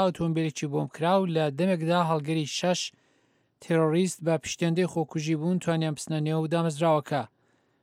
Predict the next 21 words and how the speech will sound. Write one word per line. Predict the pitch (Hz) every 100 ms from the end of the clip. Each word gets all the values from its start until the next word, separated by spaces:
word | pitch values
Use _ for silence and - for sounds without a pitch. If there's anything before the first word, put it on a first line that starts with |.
| _ _
وتە | 175 185 160
بێژێک | 165 147 175 156
بۆ | 175 170
فەرماندەی | - 165 160 147 165 180 -
کردارەکانی | 170 160 151 143 175 170
بەغدا | 156 147 151 -
کوتی، | - 185 190 175 _ _ _ -
هێزەکانی | 165 160 160 185 208
ئاسایش | 175 151 170 185 170
لە | 160
توانایاندا | - 156 160 180 165 160
بۆ | 156 165
پلانی | - 165 165 160
ئەو | 165 -
کەسانە | 151 156 151 180 185 _ _ _ _ _ 107
دوای | 147 160 156
کاتژمێرێک | 170 160 165 160 180 190 -
تەقەو | 165 - 165 147
لێکدان | 151 147 156 196 185
پوچەڵ | - 165 165 143
بکەنەوە، | - 147 143 131